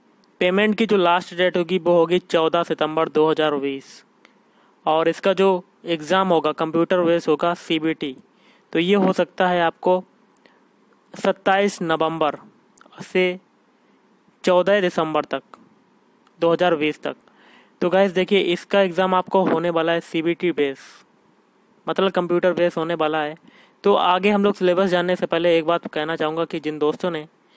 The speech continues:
channel को subscribe नहीं किया है तो please channel को subscribe कर लीजिएगा और पास में जो bell icon होता है उसको भी दबा लें ताकि आने वाला time में आपको videos की notification time to time मिलती रहे।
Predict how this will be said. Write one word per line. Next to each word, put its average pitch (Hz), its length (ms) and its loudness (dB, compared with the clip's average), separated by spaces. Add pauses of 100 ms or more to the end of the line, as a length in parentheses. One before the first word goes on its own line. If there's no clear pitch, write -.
(380)
channel 190 300 2
को 196 180 2
subscribe 185 500 0
नहीं 165 180 -4
किया 160 160 -2
है 156 40 -2
तो 165 120 0
please 185 340 -4
channel 180 260 -2
को 180 120 0
subscribe 185 500 -2
कर 170 120 -4
लीजिएगा 160 380 -2
और 160 140 -2
पास 160 300 -2
में 180 120 -6
जो 165 120 2
bell 147 200 -4
icon 170 260 -6
होता 151 220 -6
है 143 140 -8 (760)
उसको 175 280 0
भी 196 120 2
दबा 151 280 0
लें 143 140 -6
ताकि 165 240 -6
आने 170 160 -2
वाला 165 220 0
time 170 220 -2
में 165 100 -4
आपको 160 240 -2
videos 160 400 0
की 175 80 -4
notification 160 640 -4
time 151 220 -6
to 147 120 -6
time 160 160 -4
मिलती 143 360 -8
रहे। 135 160 -8